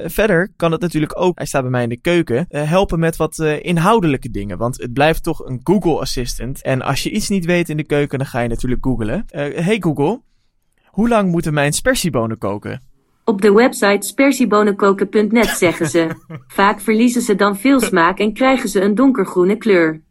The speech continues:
Speaker 2: Wanneer je spersiebonen gaat koken, moet je dit ongeveer acht minuten doen.
Speaker 1: <laughs>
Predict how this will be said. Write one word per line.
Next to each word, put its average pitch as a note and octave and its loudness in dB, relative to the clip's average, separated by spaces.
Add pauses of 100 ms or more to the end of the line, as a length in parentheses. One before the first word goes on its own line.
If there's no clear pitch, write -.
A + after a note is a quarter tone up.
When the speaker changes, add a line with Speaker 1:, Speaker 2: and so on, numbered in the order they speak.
(540)
Speaker 2:
Wanneer G#3 4
je G#3 4
spersiebonen G3+ 2
gaat G3 0
koken, G3+ 2
moet A#3 0
je A#3 0
dit A3+ 0
ongeveer G#3+ 2
acht A#3 -2
minuten A3+ 4
doen. E3+ 2
Speaker 1:
<laughs> - -10